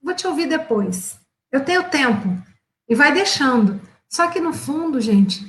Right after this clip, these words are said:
ninguém de nós sabe quanto tempo vai ficar aqui. Então, ni-, nenhum de nós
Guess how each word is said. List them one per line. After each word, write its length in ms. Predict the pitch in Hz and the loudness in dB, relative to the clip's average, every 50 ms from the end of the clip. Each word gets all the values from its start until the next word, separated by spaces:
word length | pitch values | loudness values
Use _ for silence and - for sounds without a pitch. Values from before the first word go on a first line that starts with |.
| 214 | -8
ninguém 500 | 277 311 330 320 294 339 381 440 508 480 | -4 -2 -2 0 0 2 2 2 0 0
de 100 | - 320 | -2 -2
nós 380 | 294 269 254 269 294 320 339 320 | -2 0 2 4 4 4 4 2
sabe 580 | - - - 294 302 330 349 294 214 214 202 202 | 0 0 2 4 4 4 4 4 2 2 0 0
quanto 340 | - 339 349 359 349 381 359 | 2 0 0 2 0 -2 -4
tempo 340 | 370 381 403 427 440 349 262 | -2 0 0 0 0 0 0
vai 160 | 240 262 254 | 2 2 0
ficar 340 | 262 - 262 - - - 311 | 0 -2 -4 0 2 2 2
aqui. 420 | 220 - - - 214 190 180 - - - - _ _ _ _ _ _ _ _ _ _ _ _ _ _ - 233 | 2 -2 -2 2 2 2 2 0 -4 -10 -18 _ _ _ _ _ _ _ _ _ _ _ _ _ _ -10 -8
Então, 280 | 220 214 320 349 359 | -6 -2 0 0 0
ni-, 260 | 359 349 349 339 - | 0 -2 -2 -2 -2
nenhum 400 | - 311 320 339 349 349 392 427 | -2 0 0 2 2 4 4 2
de 120 | 427 370 349 | 4 2 2
nós 520 | 311 302 320 349 370 349 349 359 - - | 4 6 6 8 8 6 4 2 -4 -8